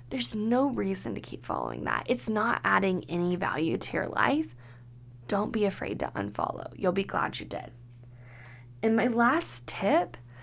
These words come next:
is, before you post anything, before you say anything or message someone, is, like,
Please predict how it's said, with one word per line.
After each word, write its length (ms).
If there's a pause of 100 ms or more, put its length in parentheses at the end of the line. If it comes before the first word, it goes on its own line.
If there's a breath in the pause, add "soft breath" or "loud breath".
(360 loud breath)
is, 160
before 680
you 360
post 520
anything, 540
before 420
you 220
say 500
anything 640
or 120
message 400
someone, 540 (440 loud breath)
is, 220
like, 220